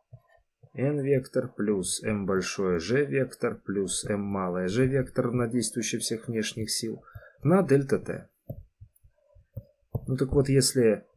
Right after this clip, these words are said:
действием сил тяжести можно пренебречь, то Н, она большая, ей пренебречь нельзя. Поэтому за малое время дельта Т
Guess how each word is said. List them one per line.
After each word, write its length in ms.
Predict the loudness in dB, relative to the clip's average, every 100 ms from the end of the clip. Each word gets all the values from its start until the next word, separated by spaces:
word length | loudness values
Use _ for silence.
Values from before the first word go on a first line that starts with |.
| -4
действием 480 | 2 2 2 -2 -2
сил 260 | 0 0
тяжести 720 | 2 2 2 0 -4 -6 -12 _ _ _ _ -12
можно 320 | -2 0 0
пренебречь, 600 | -2 0 0 2 0 0 -8 -14 -20 -20 -20 -20 -20 -20 -20 _ _ _ _ -2
то 220 | 0 2 4
Н, 300 | 4 4 0
она 220 | 0 0
большая, 640 | 4 4 4 2 2 0
ей 180 | 0 -2
пренебречь 640 | -2 -4 -4 -2 -2 -2
нельзя. 480 | -4 -4 0 -2 -4 _ _ _ _ _ _ _ _ _
Поэтому 640 | 4 6 4 0 0 -4 -4
за 200 | 2 4
малое 300 | 4 2 2
время 280 | 2 0 2
дельта 320 | 0 2 0
Т 380 | 2 2 2